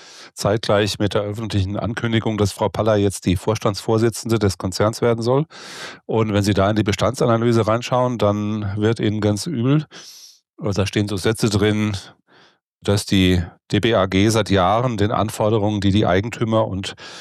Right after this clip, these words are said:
die Kunden und die Gesellschaft an sich stellen, nicht gerecht wird, obwohl die Finanzmittel in den letzten Jahren erheblich gesteigert worden sind,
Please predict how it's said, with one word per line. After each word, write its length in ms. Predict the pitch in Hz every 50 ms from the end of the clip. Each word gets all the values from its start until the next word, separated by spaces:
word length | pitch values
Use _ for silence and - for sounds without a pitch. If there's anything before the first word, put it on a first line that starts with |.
| - - - - -
die 80 | 98
Kunden 440 | 87 - 117 113 113 107 117 107 107
und 380 | - - 95 98 - - - -
die 80 | 107
Gesellschaft 560 | 98 95 90 95 101 104 - 120 101 98 -
an 120 | 117 95 90
sich 140 | - 101 92
stellen, 260 | - 104 101 95 101
nicht 160 | 92 - -
gerecht 360 | - 85 85 104 117 - -
wird, 300 | - 127 123 120 - - - - - - - - - - _ -
obwohl 340 | - 95 87 98 104 131 131
die 120 | 123 120
Finanzmittel 640 | - 113 101 101 107 120 - - 120 110 98 113 101
in 80 | 98
den 40 | 98
letzten 280 | 101 101 - - - 104
Jahren 180 | 98 95 95
erheblich 340 | 92 98 104 - - 101 92
gesteigert 540 | - - 98 - - 92 98 110 113 104 104
worden 260 | 107 104 107 104 104
sind, 320 | 98 107 107 104 107 -